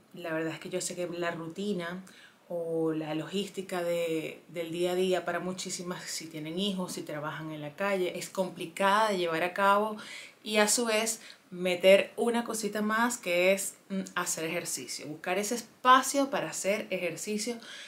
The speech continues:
que es primordial en el estilo de vida saludable. Si quieren de verdad empezar en esta vida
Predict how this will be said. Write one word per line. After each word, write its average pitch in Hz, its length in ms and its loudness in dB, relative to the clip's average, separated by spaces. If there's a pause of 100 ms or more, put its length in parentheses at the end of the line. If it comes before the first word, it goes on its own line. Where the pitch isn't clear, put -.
(120)
que 165 180 -4
es 160 160 -2
primordial 208 960 0
en 175 140 -4
el 160 120 -6
estilo 156 300 -8
de 175 100 2
vida 143 180 -2
saludable. 135 580 -4
Si - 140 -12
quieren 160 280 -10
de 175 80 -2
verdad 160 420 -4
empezar 185 640 -4
en 175 140 -8
esta 170 240 -8
vida 208 500 -2